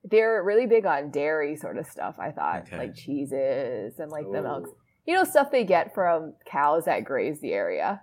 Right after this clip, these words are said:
Speaker 1: you
Speaker 2: Yeah.
Speaker 1: know? 'Cause
Speaker 2: Huh.
Speaker 1: they're, these refugios are usually really far from cities. You know, it's hard to get stuff up there. So, like, a lot of them have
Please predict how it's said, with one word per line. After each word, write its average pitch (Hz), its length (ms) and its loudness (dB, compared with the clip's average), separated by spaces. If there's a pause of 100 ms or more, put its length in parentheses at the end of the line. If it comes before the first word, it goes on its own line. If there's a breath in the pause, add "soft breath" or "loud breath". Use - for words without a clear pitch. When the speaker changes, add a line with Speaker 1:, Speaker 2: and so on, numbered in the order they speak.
Speaker 1:
you 104 120 -2
Speaker 2:
Yeah. 90 180 2
Speaker 1:
know? - 40 -12 (280)
'Cause 220 200 2
Speaker 2:
Huh. 185 80 2
Speaker 1:
they're, 226 380 4 (360 soft breath)
these 269 180 4
refugios 262 600 4
are 190 80 2
usually 190 580 2
really 180 300 2
far 160 580 0
from 151 460 -6 (200)
cities. 247 440 0
You 185 80 0
know, 151 120 0
it's 185 120 -4
hard 175 240 0
to 165 100 -6
get - 340 -2
stuff 147 280 -6
up 147 220 -8
there. 208 400 -6
So, 156 240 -8
like, 147 260 -2
a 160 60 -4
lot 156 200 0
of 160 100 -2
them 156 180 -4
have 143 360 -2